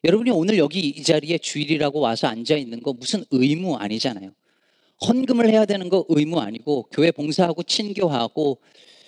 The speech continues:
이런 일들 의무 조항 뭐 아닙니다. 물론 교회마다 교인으로서 해야 할 어떤 의무들을 만들어 놓긴 했지만 그것 안 했다고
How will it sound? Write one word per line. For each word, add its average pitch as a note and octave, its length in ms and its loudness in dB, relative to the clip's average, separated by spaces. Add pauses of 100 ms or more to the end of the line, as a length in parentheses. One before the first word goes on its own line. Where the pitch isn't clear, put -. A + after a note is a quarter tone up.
(600)
이런 B3+ 280 6
일들 A#3+ 420 4
의무 A3+ 600 6
조항 F#3 580 2
뭐 G3+ 160 4
아닙니다. D#3 480 0
물론 C3+ 340 -2
교회마다 E3 480 2
교인으로서 D3 840 0
해야 F3+ 320 2
할 D3+ 180 2
어떤 C#3 380 -4
의무들을 C3+ 760 0 (280)
만들어 F#3 420 0
놓긴 E3+ 300 -2
했지만 E3+ 500 0
그것 E3+ 380 0
안 B2 160 -2
했다고 B2+ 640 -4